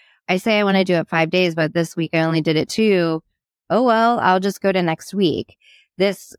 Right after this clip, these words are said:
kind of, what am I able to do versus, like, how do I do it perfectly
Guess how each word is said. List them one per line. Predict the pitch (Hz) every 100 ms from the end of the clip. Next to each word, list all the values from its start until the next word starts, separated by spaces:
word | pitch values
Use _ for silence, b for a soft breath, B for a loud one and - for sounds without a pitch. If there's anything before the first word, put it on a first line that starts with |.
| -
kind | 202 196
of, | 185 170 - _
what | 185 214 220
am | 214
I | 196
able | 190 185 185
to | 175
do | 156 165 170 185
versus, | 170 156 165 147
like, | 147
how | - 151
do | 156
I |
do | 156 156
it | -
perfectly | - 160 - 214 - 277 294 311